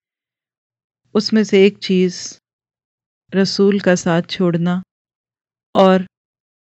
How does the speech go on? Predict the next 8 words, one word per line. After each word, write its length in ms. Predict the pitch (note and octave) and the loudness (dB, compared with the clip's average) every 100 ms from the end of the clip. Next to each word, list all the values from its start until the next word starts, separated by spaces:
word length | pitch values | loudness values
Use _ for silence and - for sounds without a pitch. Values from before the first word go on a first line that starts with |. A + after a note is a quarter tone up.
| _ _ - | _ _ -4
اچھے 360 | G3+ - A3+ | -4 0 0
لوگوں 360 | G#3+ G3+ E3+ F#3+ | 2 2 2 -2
کی 200 | F#3 F#3 | -2 -6
دوستی 460 | D#3+ E3+ E3 - G3 | -2 -2 -2 -4 -4
سے 160 | F#3+ | -2
نکل 380 | E3+ E3 F#3 F#3 | -4 -2 -2 -2
کر 300 | - F3 E3+ E3 _ _ _ | -2 -4 -4 -8 _ _ _
خراب 480 | - - F#3 F3 F3 | -12 -4 0 2 0